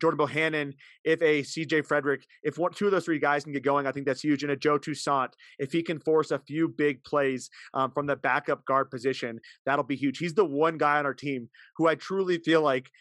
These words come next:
matches up athletically with U N C. So that'll be a lot of fun to see how that all, all that balances out.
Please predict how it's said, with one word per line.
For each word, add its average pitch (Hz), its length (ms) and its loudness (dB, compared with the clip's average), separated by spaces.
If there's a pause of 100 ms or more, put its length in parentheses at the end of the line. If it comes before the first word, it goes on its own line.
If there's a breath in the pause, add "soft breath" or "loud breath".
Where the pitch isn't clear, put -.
(120)
matches 147 520 -2
up 147 240 2
athletically 135 580 -2
with 123 220 -6
U 127 140 0
N 117 120 -6
C. 104 240 -10 (280 loud breath)
So - 120 0
that'll 165 140 4
be 175 80 2
a 160 60 6
lot 151 120 6
of - 80 -4
fun 143 200 2
to 135 60 -6
see 139 200 -2
how 131 160 0
that 135 160 0
all, 127 220 0 (220)
all 143 160 0
that 127 140 0
balances 127 320 -2
out. 135 240 0